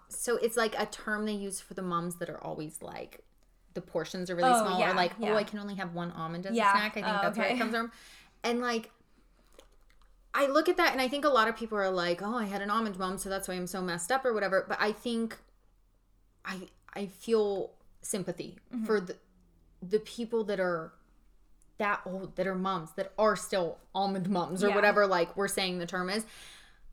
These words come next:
Speaker 1: Because th-, what happened that they're so ingrained in their
Speaker 2: Yeah.
Speaker 1: brain that, like, it's like everybody's enjoying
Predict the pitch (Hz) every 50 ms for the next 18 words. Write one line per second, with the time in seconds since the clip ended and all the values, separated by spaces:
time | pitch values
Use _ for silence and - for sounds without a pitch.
0 | - - - - - - 240 226 262 262 254 - 180 175 - - 175 - - -
1 | - - - - - 226 185 196 220 240 247 240 - - - - 220 214 208 214
2 | 208 196 185 175 170 190 175 170 - - 175 170 170 165 170 156 147 - - -
3 | - - - - 202 190 185 185 185 175 - - - 226 214 220 214 196 185 185
4 | 185 180 180 - 190 175 160 151 160 165 175 196 - - - 175 196 175 165 -
5 | - - - 175 165 160 156 - - 214 185 - - - 180 175 - - - 185
6 | 185 175 185 180 180 180 170 175 170 175 - - 175 170 170 180 170 170 165 165
7 | 160 156 160 156 165 175